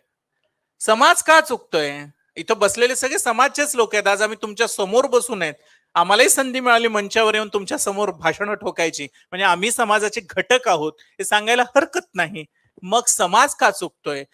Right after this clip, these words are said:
तर यावर एक छोटीशी स-, गोष्ट सांगते. एक कुंभार होता, त्या कुंभाराने सांगितलं त्याच्या दोन लेकरांना,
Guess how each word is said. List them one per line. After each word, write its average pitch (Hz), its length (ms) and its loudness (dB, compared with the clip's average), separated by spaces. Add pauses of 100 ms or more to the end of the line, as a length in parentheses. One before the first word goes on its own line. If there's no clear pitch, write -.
(280)
तर 208 60 2
यावर 208 300 4
एक 214 120 -6
छोटीशी 208 500 -4
स-, - 180 -16 (180)
गोष्ट 196 280 -2
सांगते. 170 580 -4 (880)
एक 240 180 -2
कुंभार 226 440 2
होता, 160 480 2 (300)
त्या 233 100 4
कुंभाराने 240 600 4
सांगितलं 220 720 0 (100)
त्याच्या 208 220 0
दोन 214 200 0
लेकरांना, 196 640 0